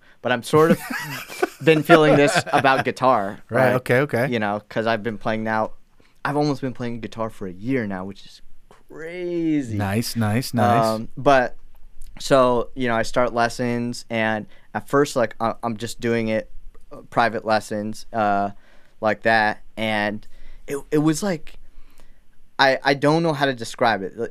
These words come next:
Speaker 1: you know, it was just, you're, you're doing some weird motions, and you have this block of wood, and, you know, this device that, like, and no one has,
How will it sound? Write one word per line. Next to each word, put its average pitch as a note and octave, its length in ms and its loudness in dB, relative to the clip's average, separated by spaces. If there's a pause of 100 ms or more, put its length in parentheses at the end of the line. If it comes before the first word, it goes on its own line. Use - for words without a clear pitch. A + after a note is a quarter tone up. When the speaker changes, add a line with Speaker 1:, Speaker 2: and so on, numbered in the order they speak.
Speaker 1:
you B2+ 140 -2
know, A2 160 0
it A#2+ 80 -2
was A#2+ 160 -6
just, - 340 -6 (140)
you're, C#3 200 2
you're C#3+ 120 2
doing E3 260 0
some A#2+ 360 -6
weird E3 600 2 (640)
motions, C3 720 -2
and A#2 180 -4
you A#2+ 60 -6
have F3 220 -4
this C3+ 140 -6
block F3 380 0
of C#3 160 -8
wood, E3+ 500 4
and, A2 320 -6 (220)
you D#3+ 100 -8
know, B2+ 160 0
this B2 400 -4 (460)
device C#3+ 560 0
that, C3 160 -2 (320)
like, C3+ 240 -4
and C3+ 220 -4
no A#3+ 100 4
one A3 200 4
has, C#3+ 220 -2